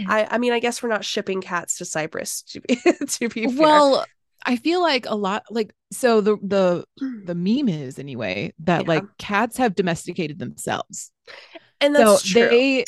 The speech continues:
Speaker 2: <laughs>
Speaker 1: they chose to be around humans. They were like, "Oh, they have food and they like us, so we'll
Speaker 2: Yes.
Speaker 1: just stick around."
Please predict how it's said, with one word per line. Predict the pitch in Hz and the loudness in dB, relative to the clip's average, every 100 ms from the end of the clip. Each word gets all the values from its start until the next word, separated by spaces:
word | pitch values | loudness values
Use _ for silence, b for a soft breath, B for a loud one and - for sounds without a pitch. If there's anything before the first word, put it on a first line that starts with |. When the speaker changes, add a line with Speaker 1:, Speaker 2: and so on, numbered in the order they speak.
| - | -2
Speaker 2:
<laughs> | - | 0
Speaker 1:
they | 233 | 0
chose | - - 220 214 196 156 156 | -2 2 4 6 4 2 -4
to | - 196 | -2 -2
be | 202 185 | -2 -2
around | 175 165 | -2 -2
humans. | 180 180 - 165 | -2 -4 -4 -2
They | 185 | 2
were | 185 | 4
like, | 175 175 | 4 2
"Oh, | - 196 165 | -2 -2 0
they | 175 | 0
have | 190 185 170 - | -2 -4 -8 -2
food | 196 165 156 - | 0 0 -4 -8
and | 185 | -8
they | 180 170 | -4 -4
like | 160 160 | -4 -4
us, | 156 151 - - - | -6 -8 -10 -16 -16
so | - 196 175 165 156 156 - _ - | 0 4 4 6 4 2 -2 _ -10
we'll | 180 185 190 | -2 0 2
Speaker 2:
Yes. | 175 165 | 2 0
Speaker 1:
just | - - - - - _ _ | -4 -10 -10 -14 -18 _ _
stick | - 190 - | -4 -2 0
around." | 170 185 151 151 156 | 0 2 0 -4 -8